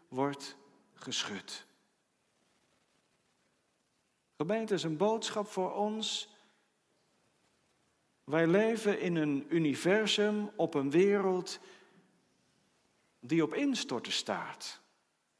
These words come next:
Komt een dag waarop dat gaat gebeuren. Bent u er klaar voor?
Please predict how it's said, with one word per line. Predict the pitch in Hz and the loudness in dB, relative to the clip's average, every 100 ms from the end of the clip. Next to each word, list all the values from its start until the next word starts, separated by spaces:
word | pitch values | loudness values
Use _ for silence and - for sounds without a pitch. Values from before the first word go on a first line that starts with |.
| _ _ _ _ _ _ _ _ _ _ _ _ _ _ _ _ _ _ _ - | _ _ _ _ _ _ _ _ _ _ _ _ _ _ _ _ _ _ _ -2
Komt | 240 240 | 0 0
een | 196 | 0
dag | 185 240 | 2 2
waarop | 208 202 208 | 0 0 0
dat | 185 | -2
gaat | - 208 208 | 0 0 0
gebeuren. | 180 156 226 233 170 - - - _ _ _ _ _ _ _ _ _ _ _ _ _ _ _ _ _ _ _ _ _ _ _ - - _ _ _ | -2 0 0 0 -4 -8 -18 -20 _ _ _ _ _ _ _ _ _ _ _ _ _ _ _ _ _ _ _ _ _ _ _ -20 -20 _ _ _
Bent | 143 147 | -8 -6
u | |
er | 135 | -6
klaar | - 196 165 101 | -4 -2 -2 -6
voor? | 90 82 - - | -10 -14 -16 -18